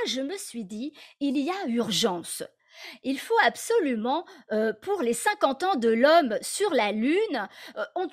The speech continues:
peut pas se contenter de sortir les photos du grenier.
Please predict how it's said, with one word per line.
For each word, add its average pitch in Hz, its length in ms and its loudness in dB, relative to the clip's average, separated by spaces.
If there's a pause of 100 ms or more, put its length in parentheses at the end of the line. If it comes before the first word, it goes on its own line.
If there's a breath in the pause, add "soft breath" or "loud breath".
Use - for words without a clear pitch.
peut 359 120 -6
pas 415 160 -4
se - 140 -6
contenter 320 680 -4
de 240 280 -4
sortir 285 680 -6
les 240 160 0
photos 262 600 -6 (260 loud breath)
du 220 200 -2
grenier. 226 640 2